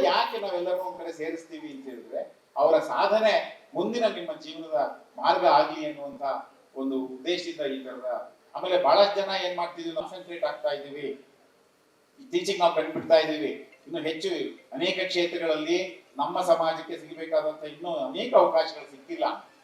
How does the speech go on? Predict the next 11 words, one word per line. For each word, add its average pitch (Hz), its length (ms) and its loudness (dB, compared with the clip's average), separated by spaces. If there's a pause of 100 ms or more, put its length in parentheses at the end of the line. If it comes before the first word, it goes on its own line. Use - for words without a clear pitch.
ನೀವು 139 160 -16
ಬಹಳ 135 180 6 (500)
ಜಾಣರಿದ್ದೀರಿ, 156 600 2
ಹಾರ್ಡ್ 151 280 4
ವರ್ಕಿಂಗ್ 156 340 -2
ಇದ್ದೀರಿ. 135 280 -12
ಕೋಲಾರ 151 400 0
ಜಿಲ್ಲೆಯಲ್ಲಿ 147 320 -10
ನಿಮ್ಗೆ 131 180 -8
ಅವಕಾಶ 175 340 2
ಇದೆ. 147 520 2